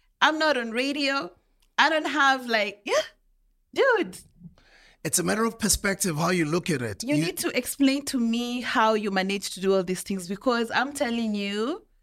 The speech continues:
Speaker 1: you are one of one.
Speaker 2: I appreciate that, and I'm humbled. You say to me, "You don't write any books," right?
Speaker 1: <laughs>
Speaker 2: And this is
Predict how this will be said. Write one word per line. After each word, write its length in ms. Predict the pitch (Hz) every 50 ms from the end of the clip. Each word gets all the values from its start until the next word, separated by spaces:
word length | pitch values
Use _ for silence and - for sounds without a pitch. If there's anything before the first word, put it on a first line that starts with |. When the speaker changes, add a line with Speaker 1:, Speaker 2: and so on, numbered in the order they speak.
| _ _ _ _
Speaker 1:
you 320 | - 185 202 233 240 233 233
are 300 | - 208 208 202 196 196
one 380 | 185 185 190 190 190 190 196 -
of 180 | - 180 165 170
one. 560 | 170 175 170 165 160 135 127 151 135 160 - _ _ _ _ _ _ -
Speaker 2:
I 160 | 147 147 156 160
appreciate 600 | 160 - - 214 190 - - 202 190 170 - -
that, 120 | 156 143
and 140 | 147 139 139
I'm 100 | 135 143
humbled. 560 | 143 147 165 165 156 139 123 110 - - - - _ _ - - _
You 160 | - 135 160 151
say 240 | - - 208 214
to 160 | 208 208 - 180
me, 120 | 175 170
"You 160 | 165 160 160
don't 200 | 156 170 190 185
write 320 | 156 151 156 160 165 - -
any 220 | - 156 160 156 151
books," 480 | 131 110 135 147 214 - - - - - -
right? 340 | - 131 143 160 180 - - _ _ - 208 -
Speaker 1:
<laughs> 280 | - - - 254 240 -
Speaker 2:
And 200 | 151 151 156 143
this 240 | 170 185 - - 202
is 260 | 185 170 156 151 -